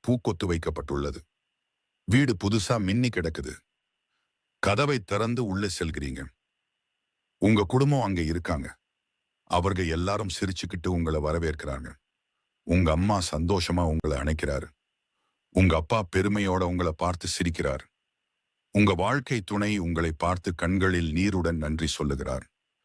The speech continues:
உங்க குழந்தைகள் உங்களை சுற்றி குதூகலமா சிரிச்சுக்கிட்டு விளையாடுகிறார்கள். அந்த சிரிப்பு ஒலியோடு உங்க இதயம் உருகுகிறது. அவர்கள் சொல்லுகிறார்கள், "நன்றி, உங்களாலே இந்த வீட்ல சந்தோஷம்,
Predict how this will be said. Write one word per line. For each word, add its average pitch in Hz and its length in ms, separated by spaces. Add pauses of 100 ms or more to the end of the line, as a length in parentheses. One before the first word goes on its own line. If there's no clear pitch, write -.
(420)
உங்க 95 260
குழந்தைகள் 107 520
உங்களை 82 300
சுற்றி 85 400 (120)
குதூகலமா 101 540
சிரிச்சுக்கிட்டு 87 640
விளையாடுகிறார்கள். 76 800 (800)
அந்த 87 240
சிரிப்பு 101 460
ஒலியோடு 90 520
உங்க 87 220
இதயம் 82 560
உருகுகிறது. 71 560 (640)
அவர்கள் 90 460
சொல்லுகிறார்கள், 78 580 (460)
"நன்றி, 80 600 (440)
உங்களாலே 127 500
இந்த 98 200
வீட்ல 85 640
சந்தோஷம், 78 920